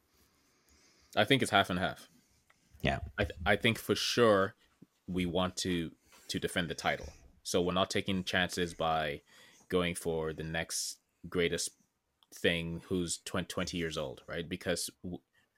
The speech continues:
Speaker 1: been there, done that. We have enough of those coming through. R-, we need to, to defend the title because this is an opportunity for us to do that. Man City is in disarray because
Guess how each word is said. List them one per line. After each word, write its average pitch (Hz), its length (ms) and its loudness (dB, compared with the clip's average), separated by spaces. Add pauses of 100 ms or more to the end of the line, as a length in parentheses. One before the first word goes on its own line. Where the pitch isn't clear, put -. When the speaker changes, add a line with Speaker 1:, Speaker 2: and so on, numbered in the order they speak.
Speaker 1:
been 117 160 8
there, 117 120 8
done 95 220 2
that. 80 160 -2
We 85 100 0
have 98 160 4
enough 87 240 -2
of 80 80 -10
those 80 160 -4
coming 80 260 -8
through. 76 280 -8 (440)
R-, 78 80 -8 (460)
we 98 180 2
need 104 360 4
to, 85 460 0
to - 120 -6
defend 90 340 -2
the 76 60 -6
title 76 480 -6
because - 540 -6 (580)
this 98 180 2
is 92 160 2
an 85 80 -2
opportunity 82 500 -4
for - 140 -4
us 80 100 -4
to - 80 -8
do 80 120 -6
that. 80 160 -6
Man 90 200 0
City 90 380 0
is 80 120 -2
in 80 100 -6
disarray 78 600 -4
because - 920 -6